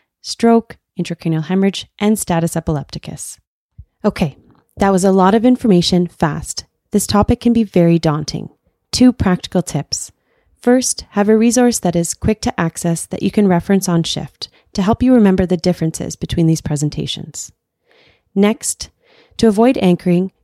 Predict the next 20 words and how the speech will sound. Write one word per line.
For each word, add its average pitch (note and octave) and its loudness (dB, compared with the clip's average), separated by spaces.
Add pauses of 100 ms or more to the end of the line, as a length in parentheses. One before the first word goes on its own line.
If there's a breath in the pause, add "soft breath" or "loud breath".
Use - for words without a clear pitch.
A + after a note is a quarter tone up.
create A3+ 2
a C#4+ 2
moment F3 2 (280)
during F3+ 2
your F#3 2
resuscitations D3+ -6 (240)
where F#3+ 2
you F#3+ 2
force G#3+ 0
yourself E3+ -2
to - -10
pause E3+ -2 (240)
and F#3+ 0
think G#3+ 0
about F#3 -2
what F3+ -4
you F3+ -2
might D#3+ -2
have D3+ -8
missed. - -12